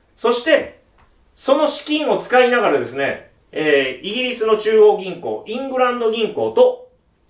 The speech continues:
ズブズブの関係で資本主義の市場を作ってきたんですね。えー、歴史で並べるとですね、千八百十五年に、えー、ロスチャイルドがヨーロッパ資本の中の覇者とも言えるぐらい、もう爆発的に勝ちます。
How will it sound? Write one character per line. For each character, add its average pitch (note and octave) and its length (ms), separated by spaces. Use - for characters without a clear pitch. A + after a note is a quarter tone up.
ズ F3 160
ブ C#4+ 160
ズ C#4 80
ブ C4 120
の B3+ 140
関 A3 220
係 G3+ 200
で A3 360
資 F3+ 180
本 F#3+ 200
主 E3+ 80
義 C3+ 120
の - 320
市 D#3+ 180
場 E3+ 180
を - 80
作 - 180
っ - 40
て - 140
き - 80
た F#2 120
ん - 60
で - 40
す - 80
ね。 - 320
え D3 280
ー、 - 20
歴 F3+ 180
史 - 160
で C#4+ 140
並 C4 240
べ B3+ 100
る A3 60
と G#3+ 100
で C3+ 60
す B2+ 100
ね、 - 380
千 D4+ 400
八 - 220
百 E3 220
十 F#3 220
五 F3+ 120
年 E3+ 220
に、 A3 280
え C#3 480
ー、 - 120
ロ E3+ 100
ス - 120
チ B3 60
ャ B3 120
イ - 20
ル D#3 80
ド C3+ 100
が - 220
ヨ F#3+ 140
ー - 20
ロ A#3+ 220
ッ - 20
パ A3 140
資 A#3+ 120
本 C3+ 220
の A#2+ 60
中 B2+ 180
の - 340
覇 B3 220
者 - 320
と A3+ 140
も G#3+ 140
言 D#3 120
え D#3+ 100
る D#3 100
ぐ C3+ 80
ら A2+ 120
い、 D3+ 240
も C#3 320
う - 20
爆 F3+ 220
発 A#3+ 220
的 A3+ 180
に A3 260
勝 C4+ 160
ち E3+ 100
ま D3+ 100
す。 - 280